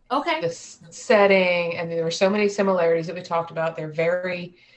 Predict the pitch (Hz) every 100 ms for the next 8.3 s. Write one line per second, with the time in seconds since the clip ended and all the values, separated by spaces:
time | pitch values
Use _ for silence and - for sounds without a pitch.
0 | _ _ - 175 - 175 - 220 170 165
1 | - 190 160 151 - 202 185 160 160 151
2 | 160 151 156 - - - 165 160 165 175
3 | 165 - 214 - - _ _ _ _ _
4 | _ _ - 185 226 240 220 220 214 208
5 | 202 196 208 180 165 170 165 - 165 156
6 | 160 151 147 - _ _ _ - 170 185
7 | 175 156 151 - _ _ _ _ _ _
8 | - 151 147